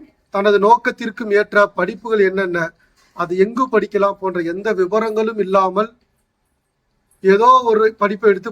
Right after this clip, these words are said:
படிக்கிறார்கள். இது போன்ற மாணவர்களுக்கு வழிகாட்ட வேண்டிய பொறுப்பு நம் ஒவ்வொருவருக்கும் உள்ளது.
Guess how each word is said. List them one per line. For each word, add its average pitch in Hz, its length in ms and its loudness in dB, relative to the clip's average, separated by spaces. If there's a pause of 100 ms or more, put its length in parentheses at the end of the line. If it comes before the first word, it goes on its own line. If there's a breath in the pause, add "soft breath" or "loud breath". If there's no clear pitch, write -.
படிக்கிறார்கள். 170 560 -4 (960)
இது 196 200 -4
போன்ற 247 220 2 (200)
மாணவர்களுக்கு 220 720 0 (240)
வழிகாட்ட 220 440 -2
வேண்டிய 196 220 0 (120)
பொறுப்பு 202 360 0 (540)
நம் 170 180 -10 (100)
ஒவ்வொருவருக்கும் 196 640 -2
உள்ளது. 160 220 -6